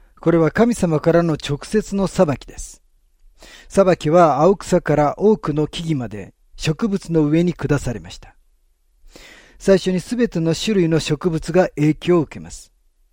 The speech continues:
でもこれは三分の一だけであることに注目してください。それでも地上に大きな影響を与えます。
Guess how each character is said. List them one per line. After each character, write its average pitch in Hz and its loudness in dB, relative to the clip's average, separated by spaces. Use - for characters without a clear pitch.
で 214 2
も 185 2
こ 175 0
れ 180 6
は 175 6
三 214 0
分 214 2
の 196 0
一 160 -4
だ 147 4
け 196 0
で 185 4
あ 196 2
る 180 4
こ 156 -2
と 196 -2
に 185 -2
注 160 -2
目 160 0
し - -8
て 139 -4
く - -12
だ - -16
さ - -18
い。 - -20
そ - 2
れ 240 2
で 254 4
も 185 2
地 180 -2
上 175 4
に 175 2
大 214 6
き - -4
な 170 0
影 160 2
響 175 2
を 160 4
与 120 -4
え 98 -10
ま 90 -18
す。 - -14